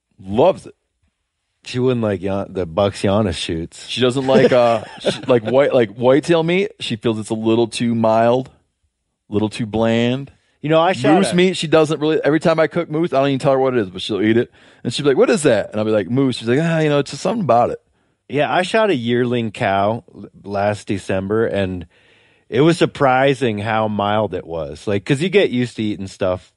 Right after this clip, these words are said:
Speaker 2: you know, you're shooting older elk or bucks or whatever. You get used to that just flavor. And that thing was, like, vealish, you know, it was so, and even the meat was lighter than you'd expect
Speaker 1: Yeah.
Speaker 2: to see. And,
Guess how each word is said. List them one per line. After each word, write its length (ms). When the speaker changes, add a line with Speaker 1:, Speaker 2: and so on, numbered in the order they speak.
Speaker 2:
you 140
know, 120
you're 160
shooting 460
older 360
elk 320
or 100
bucks 580
or 60
whatever. 420
You 140
get 180
used 280
to 80
that 300
just 200
flavor. 640
And 140
that 200
thing 180
was, 200
like, 240
vealish, 840
you 140
know, 200
it 60
was 160
so, 680
and 120
even 180
the 80
meat 280
was 180
lighter 520
than 180
you'd 160
expect 440
Speaker 1:
Yeah. 60
Speaker 2:
to 80
see. 500
And, 280